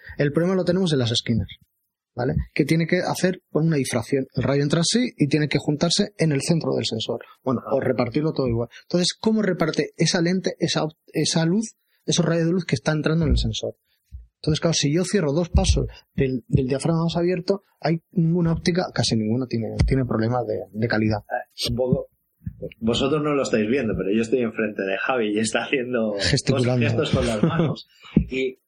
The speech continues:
Speaker 2: hay una, eh, quiero entender entonces que como la cantidad de luz que pasa por, eh, por el sens-, o sea, la cantidad de luz que pasa al sensor pasa a través del diafragma, y eso tiene que ver con la incidencia de los rayos de luz.
Speaker 1: Ujú.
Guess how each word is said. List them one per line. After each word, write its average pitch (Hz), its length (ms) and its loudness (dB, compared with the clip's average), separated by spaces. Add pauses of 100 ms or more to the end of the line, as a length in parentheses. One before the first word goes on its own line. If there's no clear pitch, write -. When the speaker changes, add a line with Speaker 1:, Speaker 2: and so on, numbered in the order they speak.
(160)
Speaker 2:
hay 135 240 -2
una, 147 140 -2
eh, - 340 -8 (640)
quiero 131 240 0
entender 127 460 2
entonces 143 720 0 (640)
que 113 120 0
como 104 220 -4
la 98 120 -4
cantidad 98 420 -2
de 117 60 0
luz 120 200 -2
que 107 140 -2
pasa - 400 -4
por, - 240 -6 (100)
eh, 71 220 -10 (160)
por 98 180 -2
el 92 80 -2
sens-, - 380 -4
o - 40 -6
sea, 107 180 -4
la 90 160 -6
cantidad 110 360 -2
de 143 80 2
luz 139 160 0
que 117 120 0
pasa 120 220 -2
al 110 80 -2
sensor 113 380 -2 (360)
pasa 107 200 0
a 95 40 -2
través 95 220 -2
del 98 120 2
diafragma, 107 720 -2
y 87 160 -4
eso - 160 0
tiene 92 200 -6
que 98 60 -4
ver 110 220 0 (100)
con - 260 -4
la 67 140 -10
incidencia 80 480 -8
de 78 140 -4
los 69 200 0
rayos 78 320 -4
de 78 60 -4
luz. - 260 2
Speaker 1:
Ujú. 110 300 4